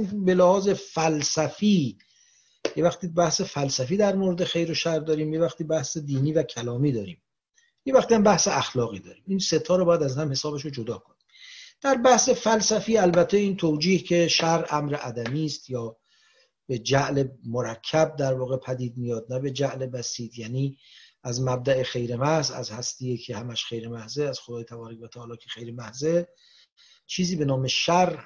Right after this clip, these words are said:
مخلوق نمیشه، موجود نمیشه. این بحث فلسفی است که در جای خودش ارزشمنده، اما به لحاظ الهیاتی بالاخره مبدأ خیر و شر را دوتا نباید دانست. یک مبدأ،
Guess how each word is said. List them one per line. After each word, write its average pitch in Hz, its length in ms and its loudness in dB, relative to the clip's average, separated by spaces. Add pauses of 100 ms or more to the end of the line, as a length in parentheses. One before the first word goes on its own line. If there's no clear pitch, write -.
(120)
مخلوق 147 640 0
نمیشه، 156 480 -2
موجود 135 520 -4
نمیشه. 165 380 -4
این 277 180 -8
بحث 285 260 -2
فلسفی 208 380 -6
است 202 140 -8
که 190 60 -12
در 175 140 -2
جای 175 160 0
خودش 170 320 -8
ارزشمنده، 180 800 -4 (840)
اما 220 160 4
به 214 180 6
لحاظ 170 540 6
الهیاتی 160 640 2
بالاخره 180 520 -2
مبدأ 160 800 2
خیر 147 340 -2
و 139 60 -2
شر 185 260 -2
را 208 160 0
دوتا 147 520 0
نباید 135 540 0
دانست. 104 520 -16 (1900)
یک 190 380 6
مبدأ، 143 460 4